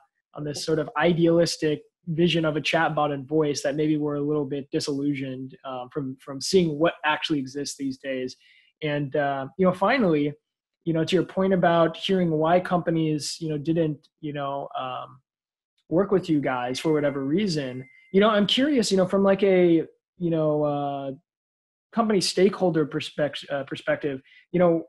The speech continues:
what were, like, some of the reasons, or w-, what do you see, like, these enterprise companies actually looking for when they're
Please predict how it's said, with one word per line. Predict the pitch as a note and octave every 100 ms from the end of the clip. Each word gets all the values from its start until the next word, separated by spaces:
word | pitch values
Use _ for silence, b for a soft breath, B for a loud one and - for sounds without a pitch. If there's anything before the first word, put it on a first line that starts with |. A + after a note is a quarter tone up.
| -
what | E3 A3+
were, | D4+
like, | D#4 -
some | A#3+
of | B3+
the | G#3
reasons, | D#3 E3 G3+ G3+ G3+
or | F3+
w-, | D#3+ D#3
what | - D#3+ F3 G3+
do |
you | C4
see, | A#3 - G3 G#3+
like, | F#3+ F3 -
these | E3 D#3+ D#3
enterprise | F3+ F3+ F3+
companies | - F3+ F#3 F3
actually | D#3+ D#3+ E3
looking | D3 D3+ E3 D#3+
for | - D3 C3+ C3 _ b b
when | - E3+
they're | E3